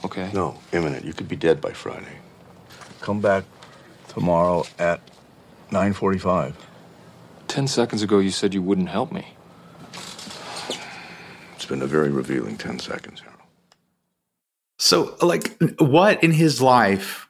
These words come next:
Speaker 3: what, what could have possibly ever given him the idea to go to a literature professor, <laughs> right? Like, this is propelling him forward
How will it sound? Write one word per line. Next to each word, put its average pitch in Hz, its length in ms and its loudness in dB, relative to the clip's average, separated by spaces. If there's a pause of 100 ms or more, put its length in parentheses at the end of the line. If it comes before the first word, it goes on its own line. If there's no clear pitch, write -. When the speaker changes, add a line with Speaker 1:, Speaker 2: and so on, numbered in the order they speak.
(120)
Speaker 3:
what, - 480 4
what 202 320 4
could 185 140 6
have 160 160 0
possibly 139 680 2
ever 104 580 4 (1400)
given 160 280 6
him 139 200 4
the 117 160 6
idea 107 400 6
to 107 200 0
go 117 200 8
to 120 240 4
a 98 40 6
literature 139 400 2
professor, 95 760 0 (260)
<laughs> - 720 -14
right? 117 360 4 (500)
Like, - 200 2
this 180 260 6
is - 380 2
propelling 143 760 4
him 95 420 2
forward - 680 2